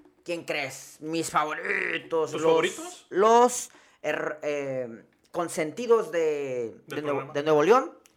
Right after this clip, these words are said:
Speaker 2: <laughs>
Speaker 1: Los Lotarios, es un nombre horrible considerando que los dos güeyes son de Monterrey,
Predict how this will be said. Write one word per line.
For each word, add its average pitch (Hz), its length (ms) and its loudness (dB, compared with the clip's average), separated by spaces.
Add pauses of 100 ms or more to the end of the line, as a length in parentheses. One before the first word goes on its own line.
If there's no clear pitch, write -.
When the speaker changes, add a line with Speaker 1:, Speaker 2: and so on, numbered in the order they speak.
Speaker 2:
<laughs> - 280 -16
Speaker 1:
Los 151 300 -2
Lotarios, 196 680 2
es - 200 -12
un 135 360 -14
nombre 175 500 -2
horrible 185 300 -2
considerando 156 460 -4
que 135 80 -8
los 135 80 -6
dos 151 120 -4
güeyes 156 240 2
son 151 100 -6
de 147 80 -6
Monterrey, 147 540 -4